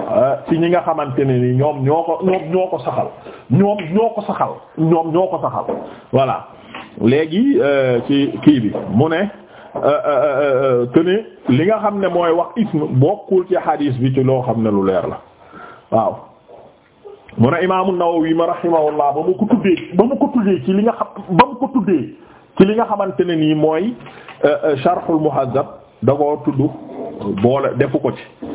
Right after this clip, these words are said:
Waaye mu ne, euh, euh, am na nag ci riwaaya boo xam ne soloo nañ ko ci Arba'iin yi li Abdul Qaadir al-Hurawi, maadha alayhi min al-ismi. Kon, en tout cas, insha Allah, mooy daa mel ni loolu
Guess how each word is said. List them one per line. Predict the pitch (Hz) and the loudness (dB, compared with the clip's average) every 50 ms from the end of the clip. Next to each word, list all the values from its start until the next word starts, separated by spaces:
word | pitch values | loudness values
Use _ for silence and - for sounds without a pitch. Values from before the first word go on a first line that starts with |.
| - - - - - - | -16 -16 -20 -20 -6 0
Waaye | - 117 131 143 151 156 156 | 2 2 2 2 2 0 0
mu | 147 147 139 | 0 0 0
ne, | 147 175 202 202 - - - - _ - - - - - | 0 -2 -2 -4 -10 -18 -20 -20 _ -20 -20 -20 -6 -2
euh, | 104 113 127 123 - | 0 0 2 0 0
euh, | - 123 127 117 120 127 120 117 110 113 117 113 - | 0 0 2 2 2 0 0 0 0 0 0 0 0
am | - 139 143 139 | 0 -2 0 -2
na | 139 139 | -2 -2
nag | 143 143 139 - | -2 -4 -2 -2
ci | 147 | 0
riwaaya | 143 147 151 139 135 135 131 | 2 2 2 2 0 0 0
boo | 127 123 123 | 0 0 0
xam | 127 127 117 120 | 0 -2 -2 -2
ne | 117 120 | -2 -2
soloo | 127 135 139 139 139 135 | 0 0 0 0 0 -2
nañ | 135 131 127 | -2 -2 -2
ko | 120 127 123 | -2 -2 -2
ci | 123 | 0
Arba'iin | - - 151 151 139 135 135 127 131 131 131 123 120 | 0 0 0 -2 -2 -2 -2 0 0 0 0 0 2
yi | 117 117 - - - - - - - - - | 0 0 -2 -4 -8 -6 -6 -4 -4 -2 0
li | - | 0
Abdul | 127 139 139 131 131 131 123 131 | 0 0 0 0 0 0 0 0
Qaadir | - 120 117 113 117 - | 0 0 0 0 0 0
al-Hurawi, | 123 123 120 113 117 131 127 120 113 110 107 110 - - - - - | 0 0 2 2 2 2 2 2 2 2 0 -2 -2 -6 -10 -10 -4
maadha | 107 117 123 131 127 123 123 117 107 101 | 0 0 2 2 2 0 0 0 0 0
alayhi | 110 107 101 101 92 95 98 123 131 - - - - - - - _ - | 0 0 0 0 -2 -4 -6 -8 -8 -14 -20 -20 -20 -20 -20 -18 _ 0
min | 101 113 117 | 2 2 2
al-ismi. | 113 104 - - - - - - 131 - - - _ | 2 0 -2 -6 -10 -12 -12 -16 -20 -20 -20 -10 _
Kon, | - 131 135 160 226 - - - - - - | 0 0 0 0 -2 -6 -8 -14 -8 -4 -2
en | 156 180 202 | -2 0 -2
tout | 196 - | -2 -2
cas, | 131 165 175 190 | 0 0 0 0
insha | 180 175 151 - 185 170 147 | -2 -6 -4 0 0 0 2
Allah, | 135 131 131 131 135 | 0 0 0 0 0
mooy | 139 143 143 156 185 190 170 131 120 120 123 117 | 0 0 -2 0 -2 -2 -2 -2 0 0 0 2
daa | 120 131 139 147 | 2 2 0 0
mel | 156 151 143 139 | 0 -2 0 0
ni | 131 127 | 2 2
loolu | 139 139 135 131 165 190 | 2 2 0 0 -2 -4